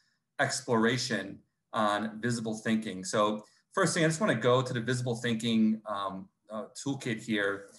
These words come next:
And as we, as we sit here for a little bit, um, I, I just wanna share a quick,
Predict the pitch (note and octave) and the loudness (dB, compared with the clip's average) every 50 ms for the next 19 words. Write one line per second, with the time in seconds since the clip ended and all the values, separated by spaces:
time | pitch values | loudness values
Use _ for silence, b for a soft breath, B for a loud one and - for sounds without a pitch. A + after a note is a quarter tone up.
0 | B B B B B B - C#3+ B2+ C#3+ D3 C#3 D3+ C3+ B2+ B2 B2 - - A#2+ | B B B B B B -2 2 2 4 4 4 4 4 2 2 -2 -4 -6 -6
1 | A#2 D3 C#3+ C#3 - - - G#3+ A3 - - D3 C#3+ C3 B2 B2+ - C3+ A#2+ A2 | -4 -2 -2 -2 -2 -2 -2 -2 -2 -2 -2 0 0 0 0 -2 -2 0 0 0
2 | A2+ A#2+ A2+ G#2+ G#2+ A2+ G#2+ G#2 G#2 - - b b b b b b b _ - | 0 0 -2 -2 0 2 2 2 2 0 -4 b b b b b b b _ -2
3 | C3 A#2+ A#2 A2+ A2+ A2 G#2+ G#2+ A2 A2 - - _ _ - B2 - - - D#3+ | 0 2 4 4 4 4 2 0 -2 -4 -4 -8 _ _ -14 -12 -10 -8 -6 -6
4 | D#3 - - G#3+ E3+ C3 - - - - D3+ C#3+ C#3+ C3+ B2 - - - - - | -6 -6 -4 -4 -4 -2 -4 -4 -2 0 0 2 2 2 0 0 -4 -8 -6 -4
5 | D3 D3 - - | -4 -4 -6 -12